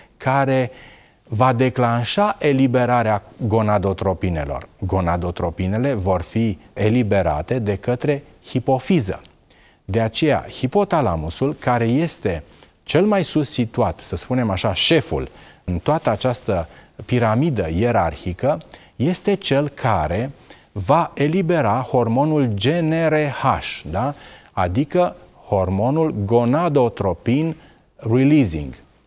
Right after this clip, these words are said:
Cu altfel, altfel spus în limba română, hormonul care declanșează eliberarea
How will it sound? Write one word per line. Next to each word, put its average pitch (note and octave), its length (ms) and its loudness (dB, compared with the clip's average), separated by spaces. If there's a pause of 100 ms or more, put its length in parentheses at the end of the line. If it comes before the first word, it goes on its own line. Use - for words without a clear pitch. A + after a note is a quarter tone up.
(640)
Cu A2 60 0
altfel, C3 500 2
altfel A2+ 400 -2
spus B2+ 300 -2
în G2 120 -2
limba F#2+ 280 0
română, D3+ 420 -2 (180)
hormonul D3 760 0
care B2+ 280 0
declanșează B2+ 1080 -2
eliberarea A2 840 -2